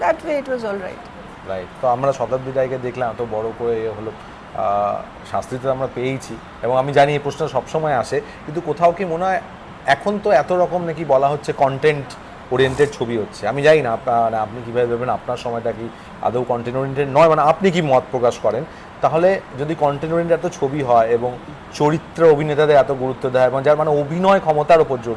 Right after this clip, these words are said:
Speaker 2: দেওয়া হয়, সেক্ষেত্রে দেবশ্রী রায়ের কাছে অত ভালো স্ক্রিপ্ট আসে না কেন?
Speaker 1: আপ-, ভালো স্ক্রিপ্ট আসে না কেন?
Speaker 2: হ্যাঁ।
Speaker 1: সেটা ওদের জিজ্ঞেস করুন,
Speaker 2: মানে
Speaker 1: সেটা পরিচালককে জিজ্ঞেস করুন, স্ক্রিপ্ট রাইটারকে জিজ্ঞেস করুন,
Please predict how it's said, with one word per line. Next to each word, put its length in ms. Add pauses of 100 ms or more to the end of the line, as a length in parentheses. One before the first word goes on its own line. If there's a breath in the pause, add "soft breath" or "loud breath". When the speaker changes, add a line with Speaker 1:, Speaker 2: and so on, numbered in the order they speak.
Speaker 2:
দেওয়া 160
হয়, 160 (460 loud breath)
সেক্ষেত্রে 360
দেবশ্রী 340
রায়ের 120
কাছে 160
অত 80
ভালো 280
স্ক্রিপ্ট 280
আসে 180
না 100
কেন? 160
Speaker 1:
আপ-, 640
ভালো 300
স্ক্রিপ্ট 300
আসে 220
না 100
কেন? 160
Speaker 2:
হ্যাঁ। 120
Speaker 1:
সেটা 320
ওদের 260
জিজ্ঞেস 280
করুন, 360 (100)
Speaker 2:
মানে 180 (840)
Speaker 1:
সেটা 140
পরিচালককে 600
জিজ্ঞেস 240
করুন, 220
স্ক্রিপ্ট 300
রাইটারকে 400
জিজ্ঞেস 260
করুন, 260